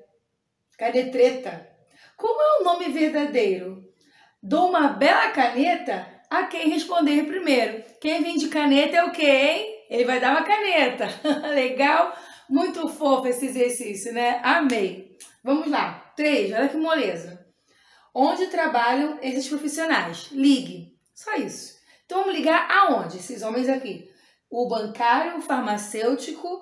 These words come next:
e o açougueiro. Aqui, ó. Aqui tem um banco,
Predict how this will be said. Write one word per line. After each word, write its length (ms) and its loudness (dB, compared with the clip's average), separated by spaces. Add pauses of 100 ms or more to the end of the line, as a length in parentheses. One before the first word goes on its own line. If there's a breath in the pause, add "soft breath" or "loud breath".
(380 loud breath)
e 100 2
o 280 0
açougueiro. 1500 2
Aqui, 320 -4
ó. 260 -4 (260 soft breath)
Aqui 360 -2
tem 200 -6
um 120 -6
banco, 680 -6